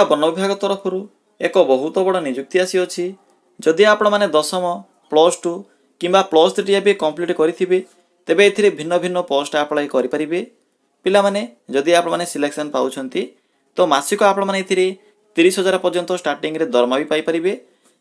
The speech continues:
ଯାହାକି ଏକ ବହୁତ ଭଲ ଦରମା ରହିବ। ଏଥିରେ ଓଡ଼ିଶାର ସବୁ ଜିଲ୍ଲାର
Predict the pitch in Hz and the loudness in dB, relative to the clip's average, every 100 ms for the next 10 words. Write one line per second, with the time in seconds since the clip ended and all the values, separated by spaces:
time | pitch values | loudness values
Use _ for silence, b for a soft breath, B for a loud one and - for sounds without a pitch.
0 | - 143 185 190 190 185 131 143 135 151 | -10 -4 -2 -2 -2 0 0 0 -2 -2
1 | 151 120 123 135 139 120 139 156 - - | -2 0 0 0 -2 -4 -4 -4 -4 -12
2 | b b b b b b b b - - | b b b b b b b b -4 2
3 | 220 208 208 202 202 214 _ - 139 147 | 4 4 2 -2 -2 -8 _ -2 -2 0
4 | 156 160 | -2 0